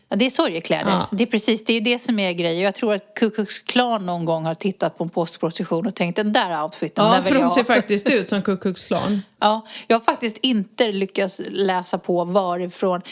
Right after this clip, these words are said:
Speaker 1: Det jag förstått är de här kläderna, det är olika brödraskap.
Speaker 2: Mm,
Speaker 1: Det är det
Speaker 2: mm.
Speaker 1: som är de olika färgerna.
Speaker 2: Mm.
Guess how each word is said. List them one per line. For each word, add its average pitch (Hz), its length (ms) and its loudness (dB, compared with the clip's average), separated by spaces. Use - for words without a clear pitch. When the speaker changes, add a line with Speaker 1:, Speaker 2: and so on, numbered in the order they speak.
Speaker 1:
Det 214 120 2
jag 226 120 -2
förstått - 880 -2
är 185 220 0
de 185 180 -2
här 175 240 0
kläderna, 170 480 -2
det 170 100 -2
är 190 40 2
olika 196 320 -2
brödraskap. 185 840 0
Speaker 2:
Mm, 233 300 2
Speaker 1:
Det 240 60 2
är - 80 2
det 214 60 4
Speaker 2:
mm. 208 140 0
Speaker 1:
som 214 140 2
är 196 80 0
de 180 140 -2
olika 170 260 -4
färgerna. 196 720 0
Speaker 2:
Mm. 196 400 -2